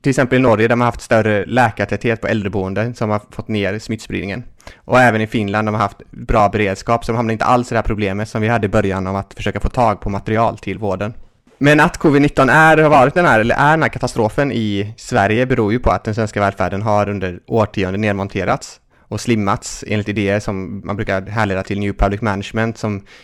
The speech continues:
i korthet går ut på att man försöker göra om välfärdsinstanser till att följa så här lean production kallar man det, alltså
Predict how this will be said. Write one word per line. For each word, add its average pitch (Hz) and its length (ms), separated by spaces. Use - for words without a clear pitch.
i - 80
korthet 110 460
går 110 120
ut 101 180
på 104 80
att 95 140
man 95 380
försöker 95 500
göra 98 240
om 107 280
välfärdsinstanser 101 1000
till 101 140
att - 100
följa 98 340
så 101 100
här 92 100
lean 107 280
production 104 500
kallar 98 200
man 95 140
det, 92 120
alltså 95 300